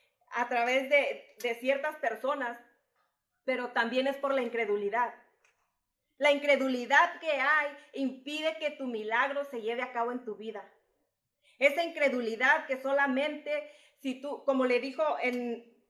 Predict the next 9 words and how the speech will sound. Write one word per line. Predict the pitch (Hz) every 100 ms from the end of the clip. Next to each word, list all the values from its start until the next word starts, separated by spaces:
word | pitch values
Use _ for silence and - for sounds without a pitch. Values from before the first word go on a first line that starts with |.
| _
estaba | - 233 - 262 302 302
leyendo | 262 226 254 277 269 240
donde | 240 233
dice | 240 262 294 262 233 - _ _ _ _ _
en | 220 233
Marcos, | 233 277 294 262 247 240 - _ _ _ _ -
eh, | 233 226 226 226 220
capítulo | 226 - 262 294 269 233
nueve, | 233 285 285 247 247 -